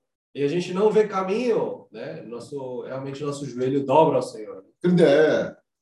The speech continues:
Speaker 2: 그 반-, 그 반대로 우리가 정말, 어, 아무도 의존할 수 없는 그런 상황이 되면요,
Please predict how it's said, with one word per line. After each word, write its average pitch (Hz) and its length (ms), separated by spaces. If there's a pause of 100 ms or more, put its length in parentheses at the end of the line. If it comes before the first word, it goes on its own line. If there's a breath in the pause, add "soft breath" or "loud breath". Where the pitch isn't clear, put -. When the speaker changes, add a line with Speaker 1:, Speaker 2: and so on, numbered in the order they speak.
Speaker 2:
그 143 100
반-, 139 300 (220)
그 - 100
반대로 156 760 (160)
우리가 139 640 (160)
정말, 214 720
어, 139 720 (160)
아무도 226 460
의존할 202 360
수 175 220
없는 165 380
그런 143 220
상황이 123 320
되면요, 101 680